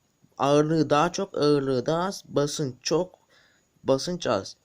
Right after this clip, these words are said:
Temas yüzey alanına basınç, e, ters orantılı. Kuvvetle de dik kuvvet arttıkça basınç artar. Bununla da doğru orantılıdır. Ee, şimdi gelelim sıvı basıncına.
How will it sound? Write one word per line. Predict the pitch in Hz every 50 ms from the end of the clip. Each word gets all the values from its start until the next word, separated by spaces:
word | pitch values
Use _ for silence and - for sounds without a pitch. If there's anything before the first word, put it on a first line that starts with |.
| _ _ _ _ _ _ _ _ _ _ _
Temas | - - 160 175 196 214 208 - 160
yüzey | 156 156 180 185 185
alanına | 170 160 156 147 139 131 120 113 110 - -
basınç, | 143 143 143 - 170 156 123 120 - - - - _ _ -
e, | 85 95 101 104 104 104
ters | - 160 156 175 175 -
orantılı. | 190 180 185 185 180 - 160 175 190 190 185 _ _ _ _ _ _ _ _ _ _ _ _ _ _ _ _ _
Kuvvetle | - - 160 156 151 156 180 196 - - 143 139 131
de | 147 170 202 190 - _ -
dik | 165 175 - -
kuvvet | - - 156 147 147 151 151 147
arttıkça | - 120 135 - - - - - 131 113
basınç | 127 131 - 143 131 135
artar. | 131 135 165 175 165 156
Bununla | 160 175 170 156 151
da | 180 175 139
doğru | 139 135 139 147 143
orantılıdır. | 131 123 120 110 107 - - - - - - - - _ _ _ - - - _ _ _ _ _ _ _ _ _ _ _ _ _ _ _ _ _ _ _ _ _ _ _ _ _ _ _ _ _ _ _ _ _ _ _ _ _
Ee, | 104 110 113 110 110 110 107 107 107 110
şimdi | 107 - - 180 185 180 165 160 156
gelelim | 151 151 151 160 165 180 185
sıvı | 180 - - 160 151 151 139
basıncına. | 123 120 - 120 113 104 107 107 120 151 160